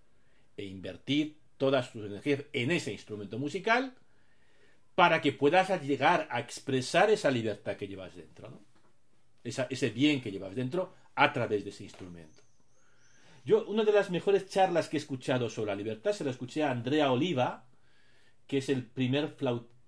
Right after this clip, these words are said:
flauta de la orquesta de la Academia Nacional de Santa Cecilia en Roma. Él es-, dio un masterclass en Roma.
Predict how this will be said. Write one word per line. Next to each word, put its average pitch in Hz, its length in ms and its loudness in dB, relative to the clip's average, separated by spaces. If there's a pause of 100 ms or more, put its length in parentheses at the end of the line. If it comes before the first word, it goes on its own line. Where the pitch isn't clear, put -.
(120)
flauta 143 560 0
de 110 140 -6
la 110 80 -4
orquesta 135 400 -4
de 123 60 0
la 117 60 0
Academia 123 280 -4
Nacional 120 640 -4
de 110 100 -12
Santa 104 300 -10
Cecilia 127 360 -2
en 107 120 -4
Roma. 160 420 0 (920)
Él 127 340 0
es-, 117 240 -10
dio 131 160 2
un 127 160 0
masterclass 147 720 0
en 135 140 -4
Roma. 139 400 0